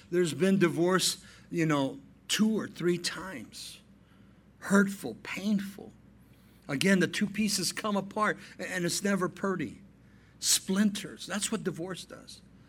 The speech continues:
But you've come to Christ now. And you're both Christian. You're both sold out for Christ. And you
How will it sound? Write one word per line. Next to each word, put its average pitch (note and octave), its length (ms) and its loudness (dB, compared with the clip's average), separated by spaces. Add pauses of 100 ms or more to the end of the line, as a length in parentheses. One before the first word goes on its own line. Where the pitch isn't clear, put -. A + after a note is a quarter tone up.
(460)
But - 200 2
you've G#3 160 2
come A#3+ 260 2
to A3 140 0
Christ - 580 0
now. A#2 220 -8 (1500)
And E3+ 140 4
you're G3 140 10
both G3+ 500 2
Christian. G3 600 2
You're F3 120 4
both G#3 400 6 (140)
sold A3 500 4
out G#3 160 0
for F3 220 -4
Christ. G3+ 520 -2
And C#3 140 0 (260)
you G3+ 580 4